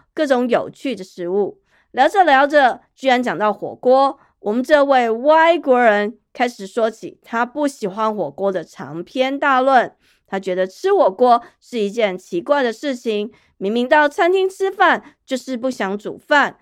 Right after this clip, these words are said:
需要别人，就是其他人，所谓的服务生为你服务。可是吃火锅却是要自己煮，cook yourself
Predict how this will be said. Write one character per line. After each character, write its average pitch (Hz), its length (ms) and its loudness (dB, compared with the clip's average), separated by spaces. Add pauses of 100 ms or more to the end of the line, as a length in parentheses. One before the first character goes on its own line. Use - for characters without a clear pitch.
(220)
需 370 260 -2
要 339 360 0 (100)
别 196 180 -2
人， 233 400 0 (160)
就 254 100 -8
是 233 140 -10
其 208 180 -12
他 285 300 -4
人， 220 400 -2
所 - 160 -8
谓 196 140 0
的 185 100 -4
服 196 180 -4
务 311 220 -2
生 339 380 0 (200)
为 240 180 0
你 156 140 -6
服 175 420 -4
务。 - 180 -2 (200)
可 - 120 -14
是 202 160 -12
吃 359 180 -4
火 277 180 2
锅 277 360 2 (180)
却 247 160 0
是 240 220 -8
要 226 280 2
自 370 300 -6
己 285 220 -4
煮， 226 320 -6 (280)
cook 294 280 4 (100)
yourself 233 680 -2